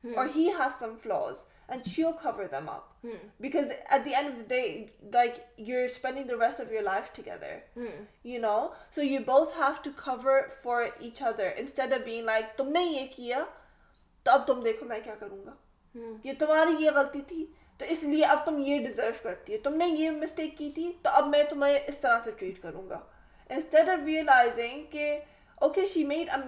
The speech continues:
Speaker 2: mistake.
Speaker 1: Hmm.
Speaker 2: A mistake which she can fix. But that doesn't mean that you're gonna treat her like that or speak to her like that or, you know, whatever.
Speaker 1: Hmm.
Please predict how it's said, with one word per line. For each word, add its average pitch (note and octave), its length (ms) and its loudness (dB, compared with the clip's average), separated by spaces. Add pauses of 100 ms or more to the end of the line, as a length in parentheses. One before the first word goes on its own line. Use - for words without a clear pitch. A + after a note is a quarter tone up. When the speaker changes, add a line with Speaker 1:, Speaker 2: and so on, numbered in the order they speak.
Speaker 2:
mistake. - 600 -8 (540)
Speaker 1:
Hmm. A#3 200 -6
Speaker 2:
A C4 60 -2 (120)
mistake C#4 440 -2
which D4 240 -8
she D4+ 160 0
can C#4+ 160 -6 (120)
fix. - 280 -10 (340)
But B3+ 120 -2
that B3+ 180 6
doesn't D4+ 360 4
mean C#4 400 -6
that A#3+ 180 2
you're B3 160 -10
gonna B3+ 220 -6
treat A#3 280 -12
her A#3+ 120 -8
like G#3+ 240 -6
that A3 200 -4
or A3+ 80 -8
speak A3+ 300 -14
to - 120 -14
her A3+ 200 -6
like G#3+ 240 -4
that G#3+ 300 0
or, G#3+ 100 2 (420)
you A#3+ 140 -10
know, A3+ 140 4 (100)
whatever. C4+ 420 2 (380)
Speaker 1:
Hmm. A3+ 260 -6